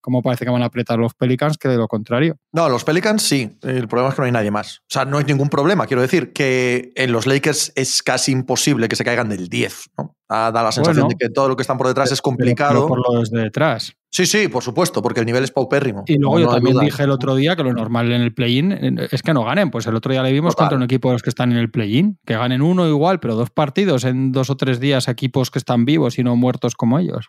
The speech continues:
Speaker 1: Que va.
Speaker 2: Sí, sí, yo estoy de acuerdo. De hecho, no suele haber sorpresas, quitando, eh, años muy puntuales y equipos muy puntuales, y este año, ahora vamos a hablar de ellos, es obvio que uno de ellos es Filadelfia, ¿no? Es un equipo extraño y Brooklyn es un equipo extraño.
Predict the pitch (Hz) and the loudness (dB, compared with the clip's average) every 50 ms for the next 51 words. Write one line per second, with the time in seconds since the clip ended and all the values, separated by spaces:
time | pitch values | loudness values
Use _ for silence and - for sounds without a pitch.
0 | _ _ 101 92 - - _ _ _ - 156 - 117 135 135 127 - - 110 104 | _ _ -8 -8 -8 -10 _ _ _ -2 0 0 2 2 0 0 0 -2 -4 -2
1 | 104 110 117 120 123 110 - - 151 175 170 175 175 165 - 220 208 220 - - | -2 -2 -2 -2 -2 -6 -4 -2 -2 -2 0 0 0 0 0 0 0 0 -2 0
2 | 190 156 139 135 143 143 - - 120 - - 123 151 147 208 180 - 123 110 - | 0 2 2 2 0 0 -2 -4 -4 -2 -2 0 0 0 0 -2 -2 -4 -2 -2
3 | 131 139 143 143 143 135 131 - - - - - - _ _ - 120 120 120 117 | 0 0 0 0 0 -2 -4 -8 -16 -20 -20 -20 -20 _ _ -2 -2 0 2 2
4 | 117 127 139 131 123 135 135 131 120 139 131 - 135 147 170 156 113 110 92 123 | 2 2 2 2 2 2 0 0 0 -2 -2 0 0 0 0 0 -2 -2 -4 -4
5 | 107 123 123 127 127 113 127 123 110 143 156 175 143 123 131 127 - - 117 135 | -2 -2 0 0 0 -2 -2 -2 -2 0 0 0 0 0 -2 -2 -2 -2 0 0
6 | 139 117 104 107 107 107 104 104 - 110 104 104 107 120 123 110 104 - - - | 0 0 0 0 0 0 -2 -2 -2 0 0 0 0 0 0 -2 -2 -6 -6 -4
7 | - 120 123 120 117 107 101 - - 110 117 120 120 113 113 123 120 113 110 - | -2 -2 0 0 0 -2 -2 -2 0 0 2 2 2 2 2 2 2 2 0 2
8 | 117 113 110 - - 113 113 123 131 127 - 135 139 160 135 151 240 - 98 101 | 0 0 0 0 -2 0 2 2 2 0 0 0 0 0 0 -2 -2 -4 -6 -6
9 | 104 104 98 - 98 107 107 110 - - - - _ - - - - 131 135 143 | -6 -6 -6 -6 -4 -2 -2 -4 -4 -8 -16 -12 _ -8 -6 -4 -2 -2 0 0
10 | 151 151 - - 117 110 104 104 - - - 117 110 135 135 - 117 110 104 - | 0 0 -2 -4 -6 -6 -6 -6 -8 -10 -8 -2 0 0 0 2 0 -2 -2 -4
11 | 117 110 107 131 120 - - 117 - - - - 135 143 147 139 143 165 160 | -6 -6 -4 -4 -6 -4 -4 -4 -2 -2 -2 0 -2 0 0 0 0 0 -2